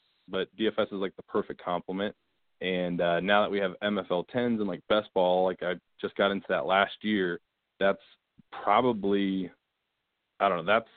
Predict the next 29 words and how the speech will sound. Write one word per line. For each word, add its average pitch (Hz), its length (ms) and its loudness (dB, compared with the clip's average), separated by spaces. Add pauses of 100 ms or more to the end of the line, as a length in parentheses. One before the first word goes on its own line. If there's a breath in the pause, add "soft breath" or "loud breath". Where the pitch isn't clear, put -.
(140)
that's 117 160 0
probably 131 320 2
my 90 180 -6
new 107 560 -6
favorite. 131 380 -8 (400)
Um, 90 340 -6
but 87 240 -8
D 110 140 -4
F 110 160 -6
S 104 140 -2 (100)
is, 95 120 -10
like, 92 300 -8 (140)
you 101 100 -6
know, 82 220 -6 (500)
you 95 100 -6
get 95 220 -2
instant 92 320 -6
results 82 420 -6
and 82 120 -8
stuff - 180 -6
like 71 140 -6
that. 76 320 -2
So 92 220 2 (360 loud breath)
they're, 113 400 2 (240)
they're 113 140 2
both 95 340 -2 (240)
kind 90 160 -6
of, 85 180 -6
uh, 82 260 -4